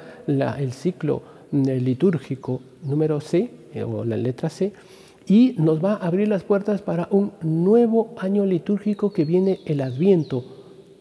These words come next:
la espera del nacimiento del niño Dios. Queridos hermanos, agradezcamos a la Santísima Virgen María participar de esa vida divina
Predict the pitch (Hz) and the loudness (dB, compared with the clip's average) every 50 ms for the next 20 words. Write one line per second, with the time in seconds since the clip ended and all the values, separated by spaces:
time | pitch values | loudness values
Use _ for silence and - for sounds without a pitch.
0 | - _ - 143 135 127 120 - - - - - 208 220 226 220 233 240 233 214 | -20 _ -6 -4 -4 -4 -4 -8 -14 -20 -8 -4 -2 0 0 0 -2 -4 -4 -4
1 | 139 135 135 139 139 131 131 123 123 - - 139 131 151 180 202 185 180 170 151 | -2 0 0 0 0 0 -2 -4 -6 -8 -8 -4 -2 0 0 0 2 2 0 2
2 | 139 127 127 139 147 135 120 104 120 139 135 - - - - - - - - - | 2 0 0 0 0 0 -2 -4 -6 -8 -10 -14 -18 -20 -20 -20 -20 -20 -20 -20
3 | - - - _ - 175 180 208 202 175 156 170 156 143 156 160 151 151 147 - | -20 -20 -20 _ -2 0 2 2 2 0 -2 -4 -4 -2 -2 -4 -4 -4 -8 -10
4 | - - - - - - - - 147 147 151 151 151 151 - - 214 214 208 190 | -16 -20 -20 -20 -20 -14 -8 -6 -4 -2 0 0 -2 -2 -4 -4 0 0 0 0
5 | - 165 147 139 120 - 127 123 - 175 165 170 170 151 139 131 131 151 156 - | 0 -4 -4 -4 -4 -6 -6 -4 -2 -4 -2 -2 -4 -4 -2 -2 -2 -4 -4 -4
6 | - 151 139 127 127 135 151 160 156 - 147 139 - - 143 - - 139 - 185 | -6 -6 -4 -4 -4 -2 -2 -2 -2 -4 -6 -6 -4 -6 -6 -6 -6 -4 -2 -4
7 | 202 196 - - - - - - 143 160 151 - 156 147 165 175 170 156 147 147 | -4 -4 -8 -18 -20 -16 -8 -4 -4 -4 -2 -2 -2 0 2 2 2 4 2 2
8 | 160 180 196 202 226 | 2 2 2 0 0